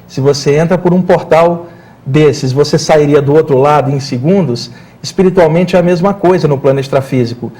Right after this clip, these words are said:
Existem portais astrais, vamos chamar de stargates extrafísicos, por onde seres espirituais se locomovem por entre os planos. E nessas experiências de quase morte, abre-se um portal desse,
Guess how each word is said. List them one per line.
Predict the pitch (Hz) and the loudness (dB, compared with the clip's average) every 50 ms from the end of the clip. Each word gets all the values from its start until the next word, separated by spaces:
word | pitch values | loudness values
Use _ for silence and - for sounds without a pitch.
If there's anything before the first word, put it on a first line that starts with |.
| - - - - | -20 -20 -12 -6
Existem | 143 131 127 135 180 175 - 202 185 | -4 -2 0 0 -2 -2 0 0 -2
portais | 165 - - 190 - - - - 180 196 208 170 156 | -2 0 -2 -2 -2 -2 -4 -2 0 0 2 2 0
astrais, | 139 123 - - 135 135 127 117 113 113 - - - - - - - - - | -2 -2 0 0 2 2 2 0 -2 -4 -8 -14 -20 -20 -20 -20 -20 -10 -4
vamos | 143 190 214 185 | -2 -2 0 0
chamar | - 190 170 180 185 175 | 0 0 0 0 0 -2
de | - | -2
stargates | - - - 196 165 170 135 127 175 190 190 170 - - 127 - - - | -4 -2 0 0 0 0 0 2 2 2 2 0 -4 -8 -10 -10 -8 -8
extrafísicos, | 165 131 - - 127 120 - 165 180 175 139 123 120 117 107 107 - - - - - - - - - - | -8 -6 -2 -2 -2 -2 -2 -2 -2 -2 -2 -4 -6 -8 -10 -10 -12 -14 -20 -20 -20 -20 -20 -16 -6 0
por | 175 170 160 | 2 2 4
onde | 165 170 180 170 175 160 | 4 2 0 0 -2 -4
seres | - - 180 175 180 175 170 156 | -4 0 0 2 2 2 0 -2
espirituais | - - 175 165 160 165 156 156 160 156 | -2 -4 -2 -2 -2 0 2 2 0 0
se | - - | 0 0
locomovem | 170 170 160 160 175 156 151 151 160 160 160 170 170 | 0 0 2 2 2 2 2 2 2 2 2 0 0
por | 165 165 156 | 0 0 0
entre | 160 165 165 185 | 0 0 -2 -6
os | 170 - | -8 -4
planos. | - 156 147 147 139 131 120 - - - - - - - - | -2 0 0 2 0 -2 -4 -6 -10 -14 -18 -20 -20 -10 -4
E | 165 160 | -2 0
nessas | 160 165 196 233 247 - 196 180 | 2 2 2 0 0 -2 -4 -6
experiências | 165 - - 170 151 147 139 135 - 143 123 | -4 -2 -2 -2 0 0 0 -2 0 -2 -2
de | 123 - | -2 0
quase | 131 120 110 113 117 | -2 -2 -2 -2 -2
morte, | 117 139 160 170 156 - - 120 98 - - - - - - | 0 2 2 2 2 -2 -6 -12 -12 -14 -16 -20 -18 -8 -2
abre-se | 156 180 208 214 180 160 143 - 160 | 0 2 2 2 2 0 -2 -2 -4
um | 143 | -2
portal | 135 - 131 127 - 143 127 127 | 0 0 0 0 2 0 0 2
desse, | 135 165 185 202 196 - - | 2 0 0 0 -2 -4 -10